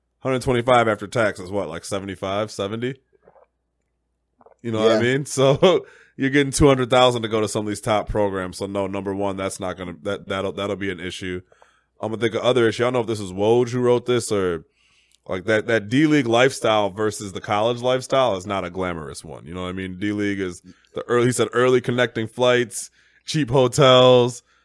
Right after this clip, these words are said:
Speaker 1: unglamorous cities like Sioux Falls, Iowa and stuff like that. Like, you know, I think it's for the player, like your Brandon Jennings type player who was never gonna go to college and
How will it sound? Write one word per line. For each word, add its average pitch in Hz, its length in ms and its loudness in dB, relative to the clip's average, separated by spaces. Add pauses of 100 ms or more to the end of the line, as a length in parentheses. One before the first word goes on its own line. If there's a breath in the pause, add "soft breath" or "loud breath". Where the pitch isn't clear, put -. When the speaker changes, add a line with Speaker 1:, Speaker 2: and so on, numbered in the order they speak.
(180)
Speaker 1:
unglamorous 131 680 2
cities 131 420 2
like 107 200 -2
Sioux 147 200 0
Falls, 123 400 4
Iowa 120 480 2
and 117 120 -8
stuff 117 260 -4
like 113 220 -4
that. 117 280 0
Like, 104 280 0 (480)
you 135 100 -6
know, 117 320 0 (680)
I 139 140 6
think 185 200 2
it's 180 140 2
for 165 100 -2
the 156 80 2
player, 151 380 8
like 131 260 2
your 123 100 -2
Brandon 123 420 0
Jennings 120 300 -2
type 110 260 -4
player 110 280 0
who 110 80 -2
was 101 140 -4
never 104 220 -2
gonna 101 180 -6
go 98 120 -4
to 98 80 -6
college 95 640 -4
and 87 300 -8